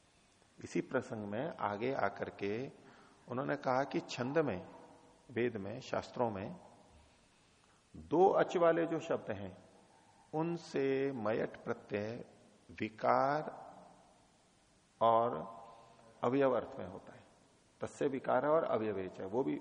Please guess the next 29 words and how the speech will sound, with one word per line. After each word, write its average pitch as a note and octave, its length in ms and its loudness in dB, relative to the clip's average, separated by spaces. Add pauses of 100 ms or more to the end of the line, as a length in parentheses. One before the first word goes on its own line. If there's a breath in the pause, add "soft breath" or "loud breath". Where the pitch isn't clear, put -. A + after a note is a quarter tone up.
अवयव C3 320 0
भी C3+ 140 0
अर्थ - 260 -4
आ G2 80 -6
रहा F2+ 140 -10
है। - 220 -18
दचस B2 380 0
छंदसी A#2+ 420 -2
एक A2 80 -4
सूत्र G#2+ 340 -4
है। G2+ 360 -4 (640 loud breath)
यहां B2+ 240 2
जो E3+ 100 2
इन्होंने D#3+ 320 2
दो D3 160 4
सूत्र C#3 340 -4
दिए F#2+ 280 0
थे, F#2+ 180 -10 (920 loud breath)
एक B2 220 0
तो B2 120 6
मयट A#2 360 4
वैतयोर B2 520 6
भाषायाम A2+ 600 0
अभक्षाच्छादनयो, F#2+ 1200 -2 (420)
अभक्षाच्छादनयो A2+ 1120 -4 (1500 loud breath)
तत्प्रकृति - 640 2
वचने A#2 360 2
मयट, F#2 420 -2 (840 loud breath)
और G#2 440 4